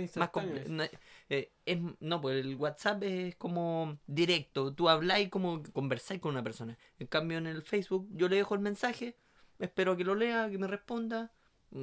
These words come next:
Speaker 1: me responderá hoy día, mañana, pasado, ahí lo leo, respondo, es como un, un juego de cartas así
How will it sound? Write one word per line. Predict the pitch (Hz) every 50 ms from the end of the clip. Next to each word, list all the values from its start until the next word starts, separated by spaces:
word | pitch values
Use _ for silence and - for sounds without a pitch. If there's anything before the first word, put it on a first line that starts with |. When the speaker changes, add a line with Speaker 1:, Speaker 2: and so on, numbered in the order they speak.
| 131 139 139 139 139 139 143
Speaker 1:
me | 147 151
responderá | 147 147 - 147 147 147 147 156 156 156
hoy | 151 151
día, | 143 160 165 156
mañana, | 160 156 160 165 165 151
pasado, | 151 143 - 180 180 180 180 180 185 185 _ _ _ -
ahí | - - 143 147
lo | 143 147
leo, | 160 180 185 185 185 185 180 180 180 175 175
respondo, | 151 160 156 - - 180 180 185 180 180 180
es | 175
como | - 175 165 165 165
un, | 165 156 156 156 151 156 _ - - - - - _ - -
un | 139 139 139 135 135 135 135 131 131 135 135 131
juego | - - 156 156 147 143 139
de | 135 131 -
cartas | - 135 139 - - - 147 139 127
así | 127 123 - - 131 131 131 131 123 117 -